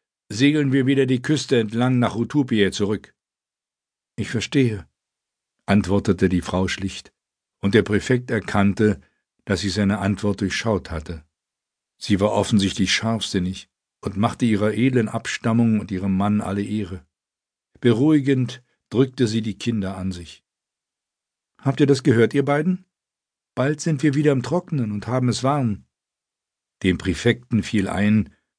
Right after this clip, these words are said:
wie sehr die Kinder gezittert hatten, und er verfluchte seine Achtlosigkeit. "Einen Moment, Herrin." Mit seinen eiskalten Fingern hantierte er an der Schließe seines wasserdichten Umhangs.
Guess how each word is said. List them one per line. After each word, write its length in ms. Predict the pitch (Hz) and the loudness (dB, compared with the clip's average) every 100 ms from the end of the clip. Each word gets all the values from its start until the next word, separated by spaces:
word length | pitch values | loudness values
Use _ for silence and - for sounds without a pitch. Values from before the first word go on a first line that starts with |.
| _ - | _ -4
wie 120 | 101 | -2
sehr 220 | 101 147 | 2 2
die 180 | 131 120 | 0 -2
Kinder 360 | 139 139 127 | 0 2 2
gezittert 580 | 107 107 - 151 131 120 | 0 -4 -6 -2 -2 -2
hatten, 400 | 92 92 101 - - _ _ | -8 -4 -4 -4 -10 _ _
und 100 | 92 | -6
er 80 | 92 | -6
verfluchte 520 | - 87 113 123 120 | -6 -4 -2 -2 -2
seine 260 | 92 90 101 | 0 0 -2
Achtlosigkeit. 920 | 101 - 90 85 90 - 95 92 - _ _ _ _ _ _ _ _ _ _ _ _ | -6 -4 -4 -4 -6 -4 -2 -2 -6 _ _ _ _ _ _ _ _ _ _ _ _
"Einen 220 | 123 139 | 2 6
Moment, 300 | 143 139 147 | 6 6 4
Herrin." 460 | 120 110 107 87 - _ _ _ _ _ _ _ - | 2 2 2 -2 -6 _ _ _ _ _ _ _ -14
Mit 100 | - | -6
seinen 280 | 98 90 95 | -4 -2 -2
eiskalten 600 | 90 104 - 101 95 92 | -4 -6 -4 -4 -4 -6
Fingern 560 | - 104 107 98 92 - _ _ _ | -2 0 2 0 0 -8 _ _ _
hantierte 600 | 107 104 - 131 139 131 | -2 -2 0 4 4 4
er 100 | 113 | 0
an 120 | 101 | 0
der 100 | 98 | -2
Schließe 460 | - - 127 123 117 | -6 -2 -2 -2 -2
seines 340 | 104 101 98 | 0 -2 -2
wasserdichten 600 | 104 101 110 101 - - | -4 -2 -2 -4 -6 -8
Umhangs. 580 | 104 101 90 92 80 | -6 -4 -4 -4 -6